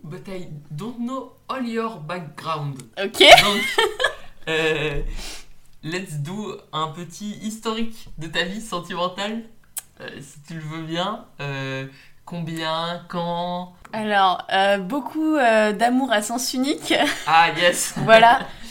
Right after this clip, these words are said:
Speaker 2: Mais, euh, parce que,
Speaker 1: On connaît
Speaker 2: euh,
Speaker 1: T K T.
Speaker 2: ah ouais,
Speaker 1: <laughs>
Speaker 2: difficulté d'exprimer, euh,
Speaker 1: Ouais.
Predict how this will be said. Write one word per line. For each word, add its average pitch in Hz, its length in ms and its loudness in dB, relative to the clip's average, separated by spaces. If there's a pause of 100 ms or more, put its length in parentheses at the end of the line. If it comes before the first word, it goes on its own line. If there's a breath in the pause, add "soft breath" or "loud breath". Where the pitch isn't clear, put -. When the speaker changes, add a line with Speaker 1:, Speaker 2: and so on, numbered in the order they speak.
(140 loud breath)
Speaker 2:
Mais, 208 300 -6
euh, 196 180 0
parce 214 220 -8
que, - 100 -14
Speaker 1:
On 240 60 -6
connaît 202 340 -4
Speaker 2:
euh, - 40 -10
Speaker 1:
T 139 100 -12
K 135 100 -12
T. - 240 -16
Speaker 2:
ah 185 140 0
ouais, 185 200 0 (160)
Speaker 1:
<laughs> - 140 -10
Speaker 2:
difficulté 220 600 -4
d'exprimer, 214 680 -6
euh, 175 460 -4
Speaker 1:
Ouais. 135 120 -6